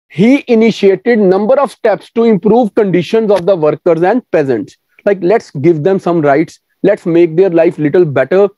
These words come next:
so that people are happy and there is no unrest against the Tsar.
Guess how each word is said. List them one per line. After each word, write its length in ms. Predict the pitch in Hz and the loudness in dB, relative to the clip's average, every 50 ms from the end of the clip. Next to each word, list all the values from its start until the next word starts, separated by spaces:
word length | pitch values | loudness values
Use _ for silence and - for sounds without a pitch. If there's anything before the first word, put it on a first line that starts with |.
| _ _ _ | _ _ _
so 180 | - - 196 190 | -2 0 0 0
that 200 | 226 202 - - | 0 -2 -2 -4
people 300 | 190 170 175 - 202 214 | -4 -4 -2 0 0 0
are 80 | 208 | 0
happy 460 | 185 131 143 127 - - 214 240 - - | 0 -2 -6 -6 -2 -2 -2 -2 0 0
and 220 | 202 190 180 151 | -2 -2 0 0
there 160 | 156 160 170 | 2 2 2
is 100 | 185 165 | 2 0
no 280 | 165 160 160 185 196 - - | 0 0 0 0 0 -2 -4
unrest 420 | 147 143 135 143 165 175 - - | -4 -4 0 0 0 -2 -2 -2
against 360 | 147 139 139 139 135 - - | -2 0 0 0 -2 -2 0
the 180 | 190 208 285 302 _ _ - 139 | 0 0 0 -2 _ _ -10 -6
Tsar. 360 | 127 139 135 120 104 92 | -4 -2 -2 -2 -2 -6